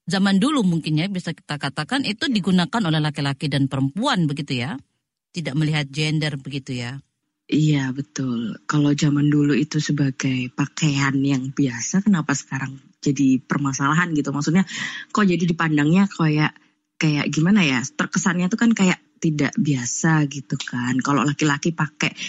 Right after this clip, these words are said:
Speaker 2: kenapa kalau perempuan pakai celana biasa aja? Tapi kalau, eh, laki-laki pakai kain dilihatin seperti,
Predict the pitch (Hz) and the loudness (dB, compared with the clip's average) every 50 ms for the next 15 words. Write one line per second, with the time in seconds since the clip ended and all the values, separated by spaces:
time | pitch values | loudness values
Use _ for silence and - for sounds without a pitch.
0 | - - - 165 170 175 - 247 - 226 202 185 135 - 185 175 160 165 160 160 | -8 -4 -2 0 0 2 0 0 0 0 0 0 0 0 0 0 0 0 0 0
1 | 160 160 156 156 - - - - - 165 151 147 151 151 156 143 139 139 143 - | 0 0 0 -2 -4 -4 -4 -2 0 2 2 2 0 0 0 0 -2 -4 -8 -6
2 | - 151 156 151 143 143 143 - - 139 131 - 131 120 127 - 143 - 156 - | -2 0 2 2 2 0 0 -2 -2 -2 -2 -2 -2 -2 -2 -4 -6 -4 -4 -2
3 | - 175 165 170 165 - _ - - 156 - - - - - - - 165 165 165 | 0 0 -2 -2 -4 -8 _ -14 -12 -10 -8 -8 -8 -10 -8 -4 0 2 2 2
4 | 170 196 185 180 190 - 202 190 196 185 - 175 165 - - - 165 - 170 175 | 2 2 2 0 2 2 0 0 0 -2 -2 -4 -4 -2 -2 0 2 2 2 2
5 | 175 170 160 165 160 151 156 156 160 - - 175 165 165 165 - 170 - - 175 | 2 2 2 2 2 2 2 2 2 0 0 0 0 0 0 -2 -6 -4 -4 -4
6 | 185 - _ _ _ - - 165 160 160 156 156 156 | -6 -6 _ _ _ -4 0 0 2 2 2 2 0